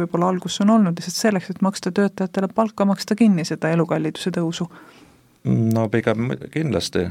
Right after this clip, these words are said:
Speaker 2: et ega meile, meie nagu tõstame palka iga-aastaselt, et, äh, meil ei pea inimesed käima ja küsima, et, et kas palka juurde saab. Et see on nagu selline standard, et,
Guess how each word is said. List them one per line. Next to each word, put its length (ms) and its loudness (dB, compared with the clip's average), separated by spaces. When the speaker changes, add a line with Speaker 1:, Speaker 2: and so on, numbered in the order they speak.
Speaker 2:
et 240 -2
ega 140 2
meile, 1000 0
meie 260 2
nagu 220 -2
tõstame 380 -2
palka 320 0
iga-aastaselt, 600 -2
et, 260 -12
äh, 160 -4
meil 180 -4
ei 80 -4
pea 160 -2
inimesed 520 -2
käima 320 0
ja 60 -12
küsima, 340 -4
et, 100 -8
et 200 -6
kas 120 -8
palka 320 -2
juurde 220 -4
saab. 280 -8
Et 80 -8
see 140 -2
on 100 0
nagu 120 -4
selline 200 0
standard, 480 -2
et, 340 -20